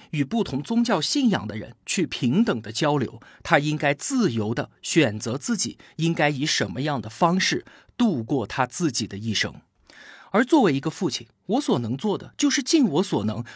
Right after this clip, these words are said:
把我们共同生存的环境向理想当中的方向推动一点点，哪怕只有一点点，这样我们的后辈就能够多一点点的幸福和自由，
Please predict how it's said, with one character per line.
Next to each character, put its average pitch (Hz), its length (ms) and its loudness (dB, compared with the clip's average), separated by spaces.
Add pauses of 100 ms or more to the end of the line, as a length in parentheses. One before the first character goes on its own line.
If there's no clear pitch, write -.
把 196 140 4
我 208 140 2
们 127 120 0
共 262 300 2
同 135 200 -2
生 226 300 4
存 120 200 0
的 127 100 0
环 110 260 -4
境 165 220 0 (180)
向 240 240 4
理 175 200 2
想 180 200 0
当 147 160 2
中 160 160 -2
的 - 80 -4
方 165 240 0
向 - 260 -4 (200)
推 185 300 4
动 175 240 0
一 165 180 0
点 107 340 -2
点， - 280 -6 (400)
哪 131 260 -2
怕 - 320 -4 (240)
只 151 300 0
有 196 180 0
一 123 160 -2
点 107 220 -6
点， - 180 -10 (380)
这 339 140 6
样 285 160 2
我 135 100 2
们 131 100 -2
的 175 80 -2
后 233 240 0
辈 127 220 -6 (160)
就 214 180 2
能 127 160 0
够 143 160 -2
多 220 260 4
一 196 200 2
点 120 200 0
点 143 220 -4
的 - 80 -10
幸 180 340 4
福 - 300 -12 (300)
和 110 240 -4
自 120 340 0
由， - 200 -12